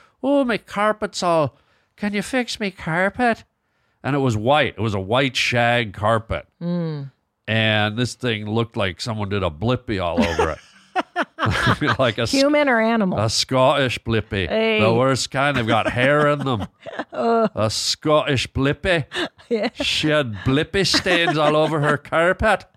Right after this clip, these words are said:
Speaker 1: Big fat. They had freckles on them. A Scottish freckled blippy.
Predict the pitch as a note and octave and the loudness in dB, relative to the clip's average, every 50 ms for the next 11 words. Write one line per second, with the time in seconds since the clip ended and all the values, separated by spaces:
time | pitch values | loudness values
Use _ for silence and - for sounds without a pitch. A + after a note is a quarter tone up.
0 | - E4+ F4+ D4+ D4 - - - F4 C4+ _ - D4+ - - D3 D#3 E3 E3+ E3+ | -6 -4 -4 -4 -4 -8 -10 -10 -10 -10 _ -10 -12 -6 -2 0 0 2 2 2
1 | E3 E3 E3 D#3+ C#3+ B2 G#2+ - - - - D3 D3 D#3 D#3 - C#3+ C#3 C3+ A2+ | 0 0 0 -2 -2 -4 -8 -10 -10 -6 -2 0 0 0 0 0 0 0 0 -2
2 | - - - - B2+ C#3 D3+ D#3+ - - G#3 G#3 F#3+ F3 F#3 F3 E3 E3 D3+ C#3+ | -4 -10 -12 -6 -4 -2 -2 -2 -2 0 0 2 2 2 2 2 2 2 0 -2
3 | B2 G2 - _ _ _ _ _ _ - - A#2+ A2+ - - - - - - - | -4 -4 -6 _ _ _ _ _ _ -8 -6 -4 -4 -4 -4 -4 -6 -8 -6 -2
4 | C#3+ D#3+ E3 E3+ D#3+ E3 E3+ D3 - - - - - E3+ E3+ - - F3 E3+ C#3 | 0 2 2 2 2 0 -2 -2 -4 -6 -8 -6 -4 -4 -4 -2 -2 -4 -4 -4
5 | A2 A2 B2 E3 E3+ - - G3 F3 | -2 -2 -2 -2 -2 -2 0 0 0